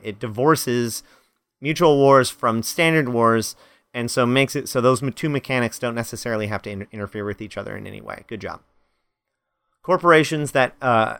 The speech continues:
are allies with the defending side of an ongoing war can no longer join an alliance until the war ends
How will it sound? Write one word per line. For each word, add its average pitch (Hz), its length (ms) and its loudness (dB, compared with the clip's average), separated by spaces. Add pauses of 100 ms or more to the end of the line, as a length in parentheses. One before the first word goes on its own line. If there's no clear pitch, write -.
(140)
are 127 340 4
allies 165 400 6
with 143 120 -6
the 113 60 -10
defending 151 340 -2
side 139 220 2
of 113 60 -4
an 113 60 0
ongoing 123 440 2
war 160 280 6
can 113 180 -6
no 135 160 2
longer 139 280 4
join 120 220 -4
an 113 60 -2
alliance 131 380 2
until 117 180 -6
the 107 80 -2
war 123 400 4
ends 147 460 -4